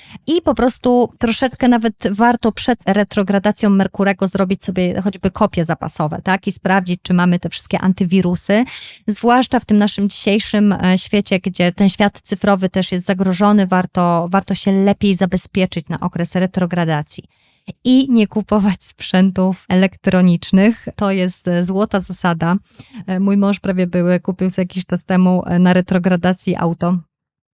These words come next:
Całkowicie elektryczne, wiadomo, jak to dzisiejsze samochody. I dzwoni do mnie jakiś czas temu. <laughs> Dzwoni do mnie jakiś czas temu, tak: „Sprawdź mi datę, sprawdź mi datę”. Ja mówię: „Ale o co chodzi?” „To nieważne, sprawdź mi datę, czy wtedy i wtedy wszystko było okej”.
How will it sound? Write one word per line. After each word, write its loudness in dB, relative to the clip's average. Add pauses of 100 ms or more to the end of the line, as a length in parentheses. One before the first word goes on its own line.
(300)
Całkowicie 2
elektryczne, 0
wiadomo, 0
jak -6
to 0
dzisiejsze -4
samochody. 0 (360)
I 2
dzwoni 2
do 0
mnie 4
jakiś -2
czas -4
temu. 6 (540)
<laughs> -4
Dzwoni 4
do 2
mnie 4
jakiś -6
czas -12
temu, 2
tak: -6
„Sprawdź 0
mi 6
datę, 2
sprawdź -4
mi 8
datę”. 2
Ja 4
mówię: 4
„Ale 4
o 4
co -4
chodzi?” 0
„To 2
nieważne, 2
sprawdź 0
mi 4
datę, 2
czy -2
wtedy 0
i 0
wtedy -2
wszystko -4
było 2
okej”. -2